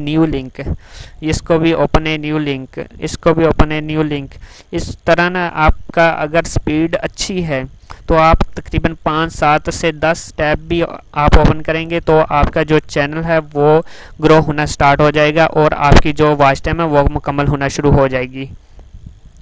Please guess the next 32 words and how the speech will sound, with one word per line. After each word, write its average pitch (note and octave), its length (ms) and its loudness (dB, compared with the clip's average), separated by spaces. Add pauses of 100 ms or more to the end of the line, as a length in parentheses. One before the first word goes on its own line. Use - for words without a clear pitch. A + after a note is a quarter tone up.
(460)
एक E3 180 0
घंटे C#3+ 420 -4
में F3 240 -2
अगर E3+ 320 -2
आप D#3 380 2
एक E3+ 360 -4
घंटा C#3 320 -4
इस्तेमाल D3+ 480 0
करते D#3+ 280 -6
हैं E3+ 160 -2
ना G3 140 -6
इंटरनेट, D#3 580 -2 (340)
तो E3+ 180 6
एक E3+ 320 -2
एक F3+ 120 -2
घंटे D3 340 -2
के F3 100 -4
तकरीबन D#3+ 440 -2
दस, D#3+ 320 0
अ, E3+ 380 -2 (360)
आप D3+ 240 0
वीडियोज़ D#3 460 2
ओपन D#3+ 300 2
करते E3 280 -4
हैं F3+ 200 -4
वो D#3 340 -2
एक D3+ 280 -4
एक D#3+ 120 -6
घंटे D3 320 -6
के D#3+ 100 -8
हिसाब D3+ 280 -4
से, G#3+ 200 -6